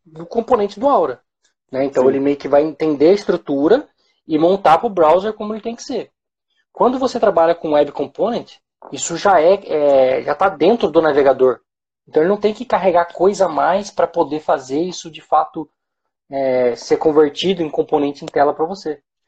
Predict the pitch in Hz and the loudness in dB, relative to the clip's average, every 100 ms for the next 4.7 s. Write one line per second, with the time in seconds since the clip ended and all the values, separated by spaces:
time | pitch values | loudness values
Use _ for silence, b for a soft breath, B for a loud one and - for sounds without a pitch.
0 | _ _ - - 139 143 147 160 170 175 | _ _ -20 -12 -2 2 4 4 2 2
1 | 147 - _ _ _ _ _ _ _ - | 0 -10 _ _ _ _ _ _ _ -4
2 | 135 135 - 170 156 165 - 135 135 127 | 0 0 2 0 2 0 0 -4 -2 -2
3 | 127 135 131 143 170 - 165 170 - 143 | -2 0 2 4 4 2 -2 -2 -6 -8
4 | 131 135 - 131 120 - - | -6 -8 -4 -4 -4 -12 -20